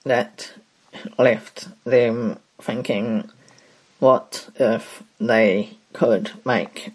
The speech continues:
a package with all those options on their specific cars,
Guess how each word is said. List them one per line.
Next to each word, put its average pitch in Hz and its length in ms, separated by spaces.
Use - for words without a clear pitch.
a 98 320
package - 640
with 104 420
all 143 520
those 127 640
options - 840
on 110 440
their 110 400
specific - 1120
cars, 92 580